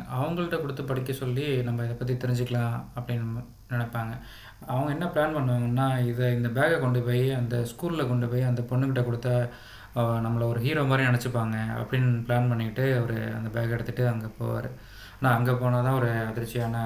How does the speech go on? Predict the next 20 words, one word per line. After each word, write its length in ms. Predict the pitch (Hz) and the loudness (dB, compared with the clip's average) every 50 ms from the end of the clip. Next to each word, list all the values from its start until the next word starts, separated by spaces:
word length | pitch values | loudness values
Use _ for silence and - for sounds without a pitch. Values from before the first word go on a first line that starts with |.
| 110 110 | -2 -2
ஒரு 160 | 110 107 110 110 107 | -4 -4 -6 -6 -6
விஷயம் 280 | 110 110 - 120 113 110 | -8 -8 -6 -6 -4 -4
நடந்திருக்கும். 520 | 107 110 110 110 110 110 - 120 - - - - - - - - - - - - - - | -6 -6 -6 -6 -6 -8 -6 -6 -8 -8 -8 -10 -16 -18 -18 -18 -18 -20 -20 -16 -6 -2
ஆஹ், 200 | 123 117 113 110 | 0 2 2 2
உள்ள 200 | 113 123 127 143 139 | 2 2 2 2 2
போறப்பே 440 | 127 - 131 131 127 123 131 135 135 131 127 123 120 120 117 117 120 - - - - - | 2 4 4 4 4 4 4 4 4 4 4 4 4 4 2 0 -2 -4 -6 -10 -8 -4
இவங்களை 300 | 135 123 123 120 120 117 | 0 2 2 2 2 2
வந்து 200 | 120 123 123 127 | 2 2 2 4
அவங்க 220 | 127 123 117 113 117 | 4 4 4 2 0
ஹெச் 220 | 110 110 - 131 | -2 -2 0 2
எம், 200 | 127 123 117 113 113 110 107 107 117 - - - - 117 | 2 4 4 2 0 -2 -4 -6 -8 -12 -14 -14 -10 -8
ஆஹ், 480 | 113 110 110 110 110 110 110 110 110 110 113 113 - - - - | -6 -6 -4 -4 -4 -6 -6 -8 -8 -10 -12 -14 -16 -18 -12 -4
பிடிச்சு 260 | - 135 135 123 127 | -2 0 0 2 2
வச்சுக்கிட்டு 380 | 120 113 113 120 120 127 127 123 120 113 - - - 127 123 | 2 2 0 -2 0 0 2 2 2 0 -2 -6 -10 -10 -6
போலீஸ்க்கு 460 | - 143 147 143 139 135 - - 127 117 113 110 | -4 -2 0 0 0 0 -2 -2 -4 -2 -2 -4
சொல்லிடுவாங்க. 480 | - 113 107 107 110 110 110 113 120 127 - - - - - - - - | -4 -6 -6 -4 -6 -6 -6 -6 -8 -8 -10 -12 -16 -18 -20 -20 -12 -4
போலீஸ் 320 | - 135 139 139 127 117 | -2 0 2 2 2 2
வந்து 240 | 120 120 117 120 127 | 2 0 0 2 2
இவங்களை 320 | 127 123 117 113 113 113 110 107 110 110 110 | 2 2 2 0 -2 -2 -2 -4 -4 -6 -6
விசாரிப்பாங்க. 580 | 113 - 123 120 117 107 104 110 107 107 110 | -6 -2 0 0 0 0 -2 -4 -6 -6 -6